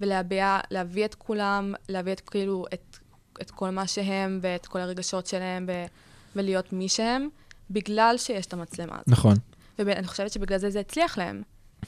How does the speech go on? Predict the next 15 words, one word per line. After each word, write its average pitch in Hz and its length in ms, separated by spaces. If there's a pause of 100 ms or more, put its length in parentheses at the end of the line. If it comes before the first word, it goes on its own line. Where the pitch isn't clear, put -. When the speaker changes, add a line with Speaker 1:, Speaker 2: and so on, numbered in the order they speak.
(120)
Speaker 1:
כי 202 220
אחר 226 400
כך, 185 380 (380)
באמת, 190 340 (200)
לא 202 160
היה 269 160
להם 170 160
את - 100
זה. - 80 (640)
Speaker 2:
והם 120 200
יכלו 113 200
Speaker 1:
ו- - 20
Speaker 2:
להתנהג 117 260
באופן 113 280
טבעי. 170 260